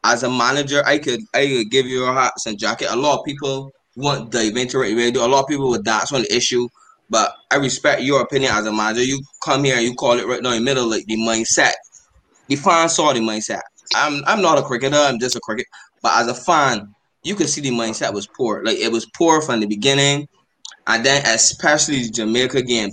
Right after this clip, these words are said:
that was abysmal. That was, to me, that was, that was the, that was the, and then the last game with Jason's body language, like, that was,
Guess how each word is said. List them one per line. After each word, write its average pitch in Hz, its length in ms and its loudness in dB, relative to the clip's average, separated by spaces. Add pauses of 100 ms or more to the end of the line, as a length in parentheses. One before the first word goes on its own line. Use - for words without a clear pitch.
that 135 260 2
was 107 260 -4 (120)
abysmal. 117 680 -4
That 127 240 -2
was, 107 300 -8 (640)
to 123 120 -2
me, 123 520 0 (300)
that 120 180 2
was, 113 180 0
that 127 160 4
was 131 160 2
the, 101 400 -4
that 123 140 2
was 117 240 -2
the, 98 320 -6 (500)
and 107 120 -2
then 139 320 2
the 107 100 0
last 110 400 2
game 139 160 0
with 127 140 0
Jason's 120 420 0
body 110 280 -2
language, 123 520 0 (100)
like, 113 200 0 (100)
that 135 180 2
was, 113 460 -4